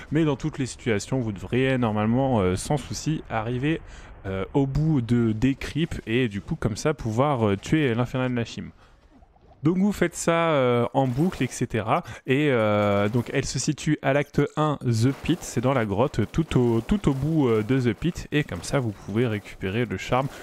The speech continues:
L'Infernal Machine n'a pas beaucoup de vie, donc vous pouvez aussi essayer de la, de la rush et de la tomber. Et, euh, une fois que c'est fait, vous récupérez, euh, ce, ce charme qui va du coup augmenter un petit peu vos résistes.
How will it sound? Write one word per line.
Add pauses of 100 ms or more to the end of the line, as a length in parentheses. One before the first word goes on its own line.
(140)
L'Infernal
Machine
n'a
pas
beaucoup
de
vie,
donc
vous
pouvez
aussi
essayer
de
la,
de
la
rush
et
de
la
tomber. (320)
Et,
euh,
une
fois
que
c'est
fait,
vous
récupérez,
euh,
ce,
ce
charme
qui
va
du
coup
augmenter
un
petit
peu
vos
résistes.